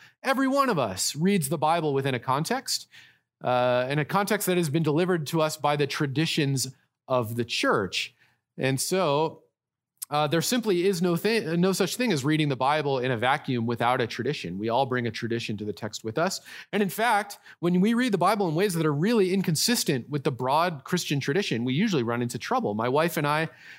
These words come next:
just, uh, finished watching the miniseries on Netflix, Waco. I don't know how many of you guys watched that. Uh, but, uh, if you know anything about the Branch Davidians, this sort of fringe Christian sect that was,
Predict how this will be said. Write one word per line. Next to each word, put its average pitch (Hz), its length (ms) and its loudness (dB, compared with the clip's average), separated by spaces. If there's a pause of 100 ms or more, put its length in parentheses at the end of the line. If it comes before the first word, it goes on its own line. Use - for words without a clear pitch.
(160)
just, - 320 0
uh, 143 380 2
finished 175 380 0
watching 165 380 2
the 156 80 2
miniseries 165 840 2
on 135 160 0
Netflix, 160 460 -2
Waco. 156 640 0
I 135 80 2
don't 143 120 0
know 143 120 2
how 147 120 2
many 143 220 2
of 131 80 -2
you 135 80 0
guys 135 260 0
watched 127 340 0
that. 165 340 0 (460)
Uh, 143 600 0 (140)
but, 160 420 0
uh, 139 500 2
if 160 160 -2
you 175 60 0
know 180 160 2
anything 226 300 2
about 156 220 2
the 156 60 -2
Branch 151 400 0
Davidians, 143 520 0
this 131 120 -2
sort 143 200 0
of 120 100 -2
fringe 165 520 2
Christian 139 420 -2
sect 170 420 -2
that 113 140 -2
was, 127 220 -4